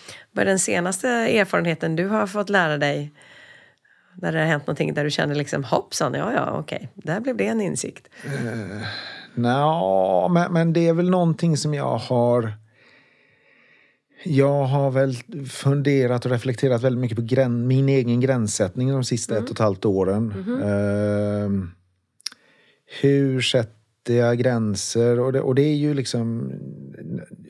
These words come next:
Speaker 2: Jag kan ju tycka att det är bland det svåraste vi gör, liksom.
Speaker 1: Mm.
Speaker 2: Och att göra det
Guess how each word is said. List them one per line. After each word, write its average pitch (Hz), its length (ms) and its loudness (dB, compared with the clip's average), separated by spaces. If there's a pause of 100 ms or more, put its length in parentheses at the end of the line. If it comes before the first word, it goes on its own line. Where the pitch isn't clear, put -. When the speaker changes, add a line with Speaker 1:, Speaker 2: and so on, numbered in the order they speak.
(140)
Speaker 2:
Jag 156 260 2
kan 139 100 -2
ju 127 60 0
tycka 107 280 -4
att - 120 -8
det 104 300 0
är 104 60 0
bland 104 480 -2
det 101 80 0
svåraste 101 760 0
vi 101 160 0
gör, 110 280 2
liksom. 107 500 -10
Speaker 1:
Mm. 151 280 -4 (140)
Speaker 2:
Och 113 140 4
att 107 140 -4
göra 107 420 2
det 101 400 0